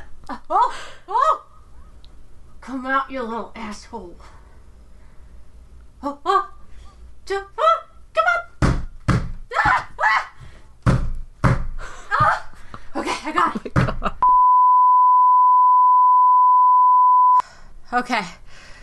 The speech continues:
Speaker 1: Sorry about that. I had a crisis. Um,
Speaker 2: Jeez, Alessandra,
Speaker 1: this,
Speaker 2: you
Speaker 1: this is, this is
Speaker 2: were
Speaker 1: what
Speaker 2: you
Speaker 1: it's like living
Speaker 2: murdering
Speaker 1: in New
Speaker 2: it?
Speaker 1: York.
Speaker 2: My God.
Speaker 1: <sighs> I just get all worked up about these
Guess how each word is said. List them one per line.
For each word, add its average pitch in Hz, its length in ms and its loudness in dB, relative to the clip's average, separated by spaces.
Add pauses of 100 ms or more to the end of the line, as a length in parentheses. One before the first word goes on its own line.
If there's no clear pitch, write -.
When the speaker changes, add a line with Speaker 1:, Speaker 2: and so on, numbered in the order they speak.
(160)
Speaker 1:
Sorry 247 240 0
about 208 220 -2
that. 208 240 0 (380)
I 214 80 -2
had 220 80 0
a 208 80 0
crisis. 226 600 -6 (760)
Um, 202 360 -2 (140)
Speaker 2:
Jeez, 294 460 0
Alessandra, 165 600 -4
Speaker 1:
this, 180 80 -6
Speaker 2:
you 175 140 -2
Speaker 1:
this - 160 -4
is, 302 180 -2 (720)
this 277 140 -10
is - 40 -12
Speaker 2:
were 240 80 -2
Speaker 1:
what - 80 2
Speaker 2:
you 214 60 4
Speaker 1:
it's 196 80 0
like 240 180 2
living 214 200 2
Speaker 2:
murdering - 240 2
Speaker 1:
in 240 120 0
New 240 60 0
Speaker 2:
it? 233 60 -4
Speaker 1:
York. 254 340 -4 (800)
Speaker 2:
My 285 80 -8 (240)
God. 220 560 -2
Speaker 1:
<sighs> - 40 -16 (560)
I 208 100 -2
just 240 340 -4 (760)
get 247 80 -4
all 220 180 0
worked 220 340 -4
up 233 220 -2
about 196 340 -4
these 196 300 -6